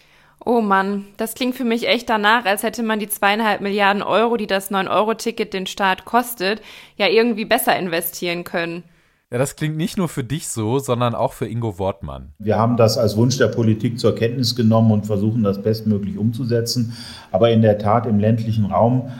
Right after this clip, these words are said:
Speaker 3: braucht es reaktivierte Schienenstrecken, da braucht es mehr Busverkehr und da braucht es vor allen Dingen auch Service-on-Demand-Verkehre,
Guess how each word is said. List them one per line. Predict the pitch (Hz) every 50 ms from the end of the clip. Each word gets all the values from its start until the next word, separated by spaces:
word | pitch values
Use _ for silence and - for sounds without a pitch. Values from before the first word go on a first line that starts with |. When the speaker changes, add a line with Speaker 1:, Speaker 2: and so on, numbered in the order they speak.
| - - -
Speaker 3:
braucht | - 95 107 123 123 - -
es | 110 107 - 120
reaktivierte | 113 110 107 107 - - 113 98 98 110 117 113 113 120 110 101 95 - - - - - -
Schienenstrecken, | - - - 127 135 135 127 120 - - - 120 117 113 127 117
da | 110 104
braucht | - 95 104 113 113 113 120
es | 107 -
mehr | 110 107 104 101
Busverkehr | 104 113 117 - - 123 110 110 - - 113 113 107
und | 110 104
da | 101 98
braucht | 92 95 92 101 110 113 110
es | 107 -
vor | - 104 92
allen | 98 104 104
Dingen | 104 113
auch | 101 98 101 98 - - - - - - - - -
Service-on-Demand-Verkehre, | - - 113 110 110 110 110 117 120 113 107 101 101 95 92 92 98 107 110 - - 107 95 101 - 101 101 101 98 104 104 104 104 -